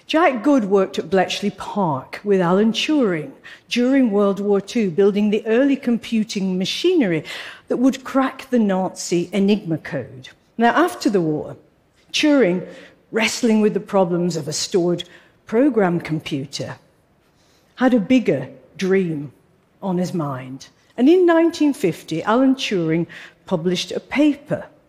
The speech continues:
called Computing Machinery and Intelligence. And in there, there's a chapter that's titled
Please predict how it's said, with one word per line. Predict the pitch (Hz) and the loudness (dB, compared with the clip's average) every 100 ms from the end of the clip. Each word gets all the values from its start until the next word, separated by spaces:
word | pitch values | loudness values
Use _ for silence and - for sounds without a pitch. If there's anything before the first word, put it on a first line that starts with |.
| - - - - | -20 -20 -20 -8
called | - 240 226 226 - - _ _ | 0 2 2 -4 -14 -20 _ _
Computing | - 233 - 262 285 - 294 277 | 0 0 0 0 0 0 2 2
Machinery | 262 - 214 175 160 143 151 - - | 2 0 -2 0 -2 -2 -6 -8 -2
and | 190 185 | 0 2
Intelligence. | 180 196 - 185 151 143 135 160 - - | 2 0 0 0 -2 -6 -12 -12 -14 0
And | 269 | 2
in | 359 381 | 4 4
there, | 208 175 | 2 2
there's | 180 | 0
a | 226 | -2
chapter | 233 349 - - 214 | 2 0 0 -2 -4
that's | 180 190 | -2 -4
titled | - 233 240 233 214 214 | -4 2 2 2 -2 -4